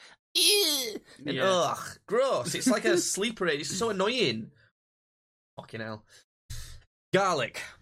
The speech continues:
Speaker 2: Uh, I'd put garlic in, like, C.
Speaker 1: You, you're not a fan of things, are you? You don't like
Speaker 2: Eh,
Speaker 1: food.
Speaker 2: well,
Speaker 1: <laughs>
Speaker 2: garlic's not too bad. I don't mind garlic in some stuff.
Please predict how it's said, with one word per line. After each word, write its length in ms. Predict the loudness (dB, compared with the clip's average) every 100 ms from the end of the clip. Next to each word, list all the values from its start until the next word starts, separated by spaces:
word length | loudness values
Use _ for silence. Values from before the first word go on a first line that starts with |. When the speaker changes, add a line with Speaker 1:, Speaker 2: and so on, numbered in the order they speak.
| _ _ _ _ _ -2
Speaker 2:
Uh, 500 | 2 4 4 4 0 -2
I'd 340 | 0 0 0
put 280 | -2 -4 2
garlic 480 | 4 6 4 0 -2
in, 260 | -2 -2
like, 240 | -2 -4 -2
C. 1300 | 0 4 4 4 4 4 6 6 2 0 -2 -2 -6 -12 _ _ _ _ -20 _ -20 -8
Speaker 1:
You, 160 | -8 -6
you're 300 | -6 -2 0 0
not 40 | 0
a 40 |
fan 220 | 0 2
of 120 | 0
things, 300 | -2 -4 0 2
are 80 |
you? 120 | 2 0 -6 -2
You 100 | 2
don't 200 | 2 4
like 220 | 4 4
Speaker 2:
Eh, 160 | 2 -2 -4 0
Speaker 1:
food. 200 | 2 4
Speaker 2:
well, 160 | 6 4 6 4 6 2 2 0 0
Speaker 1:
<laughs> 720 | 0 -4 -20 -20 -20 _ 0
Speaker 2:
garlic's 400 | 2 4 0 -2
not 200 | -6 -6
too 200 | -10 -8
bad. 200 | -8 -4
I 40 | -2
don't 140 | -2
mind 220 | -4 -2
garlic 400 | -2 -4 -4 -6
in 100 | -8
some 240 | -8 -8 -10
stuff. 300 | -10 -12